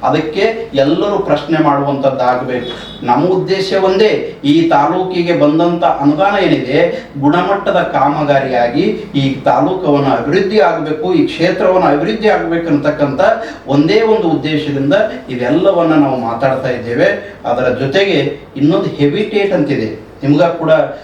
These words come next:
ಗೊತ್ತಿರ್ಬೋದು. ಇದು ವಸತಿ ಇಲಾಖೆ, ವಸತಿ ಇಲಾಖೆ ಅಡಿಯಲ್ಲಿ ಬರ್ತಕ್ಕಂಥ ಇದೇನು ಲ್ಯಾಂಡ್ ಆರ್ಮಿ ಏನಿದೆಯಲ್ಲ, ಕೆ ಆರ್ ಐ ಡಿ ಎಲ್ ಏನಿದೆಯಲ್ಲ, ಅದೇ ತರನಾಗಿ ಈ ನಿರ್ಮಿತ ಕೇಂದ್ರ ತರನಾಗಿ ಒಂದು ಹೆಬಿಟೇಟ್ ಹತ್ರ ಹೊಸದು ಮಾಡ್ಕೊಂಡಿದ್ದಾರೆ.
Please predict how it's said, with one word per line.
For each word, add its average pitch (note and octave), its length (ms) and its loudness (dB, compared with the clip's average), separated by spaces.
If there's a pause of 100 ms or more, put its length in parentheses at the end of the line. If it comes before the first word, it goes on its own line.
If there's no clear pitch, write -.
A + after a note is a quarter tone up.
(160)
ಗೊತ್ತಿರ್ಬೋದು. D3+ 680 0 (220)
ಇದು D#3+ 180 2 (440)
ವಸತಿ F3 420 0
ಇಲಾಖೆ, E3+ 920 0
ವಸತಿ D#3+ 360 -2
ಇಲಾಖೆ E3+ 500 0
ಅಡಿಯಲ್ಲಿ E3+ 480 0
ಬರ್ತಕ್ಕಂಥ C#3+ 540 -2 (400)
ಇದೇನು D3 320 2
ಲ್ಯಾಂಡ್ C#3+ 320 2
ಆರ್ಮಿ D#3 260 0
ಏನಿದೆಯಲ್ಲ, C#3+ 380 2 (440)
ಕೆ D#3 120 0
ಆರ್ D#3+ 200 2
ಐ D#3+ 120 0
ಡಿ D3+ 80 -2
ಎಲ್ D3+ 200 2
ಏನಿದೆಯಲ್ಲ, C3+ 340 -2
ಅದೇ G3 460 0
ತರನಾಗಿ D#3+ 420 0 (380)
ಈ - 20 6
ನಿರ್ಮಿತ F3+ 540 0
ಕೇಂದ್ರ E3 240 2
ತರನಾಗಿ D#3 360 0
ಒಂದು D#3+ 180 0
ಹೆಬಿಟೇಟ್ F#3+ 460 0
ಹತ್ರ F3 180 -2
ಹೊಸದು C#3 320 -2
ಮಾಡ್ಕೊಂಡಿದ್ದಾರೆ. A2 580 -4